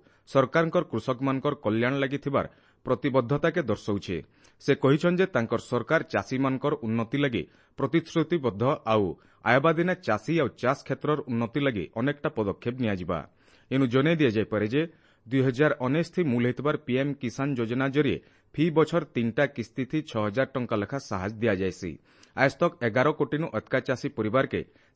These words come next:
ତିନି ଲାଖ କୋଟିନୁ ଅଧିକା ଟଙ୍କାର ସାହାଯ୍ୟ ଦିଆଯାଇଛି। ଭୁବନେଶ୍ୱର ଜନତା ମଇଦାନରୁ ଆଇବା ବାର ତାରିଖ ବୁଧବାର ଦିନ ନୂଆ ମୁଖ୍ୟମନ୍ତ୍ରୀଙ୍କର ଶପଥ ଗ୍ରହଣ ସମାରୋହ ହେବା।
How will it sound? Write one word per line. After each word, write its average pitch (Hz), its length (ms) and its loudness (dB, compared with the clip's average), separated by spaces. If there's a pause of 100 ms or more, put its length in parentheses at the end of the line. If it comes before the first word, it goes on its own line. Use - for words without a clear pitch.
ତିନି 139 160 4
ଲାଖ 165 200 4
କୋଟିନୁ 135 380 -2
ଅଧିକା 107 260 -2
ଟଙ୍କାର 131 340 -4
ସାହାଯ୍ୟ 95 420 -6
ଦିଆଯାଇଛି। 98 580 -2 (1900)
ଭୁବନେଶ୍ୱର 156 460 2 (220)
ଜନତା 143 400 2
ମଇଦାନରୁ 165 460 2 (100)
ଆଇବା 110 240 2
ବାର 107 240 2
ତାରିଖ 151 300 0
ବୁଧବାର 107 380 -2
ଦିନ 139 240 0
ନୂଆ 127 240 0
ମୁଖ୍ୟମନ୍ତ୍ରୀଙ୍କର 127 800 -4
ଶପଥ 123 360 -4
ଗ୍ରହଣ 131 240 -2
ସମାରୋହ 101 480 -2
ହେବା। 92 220 -2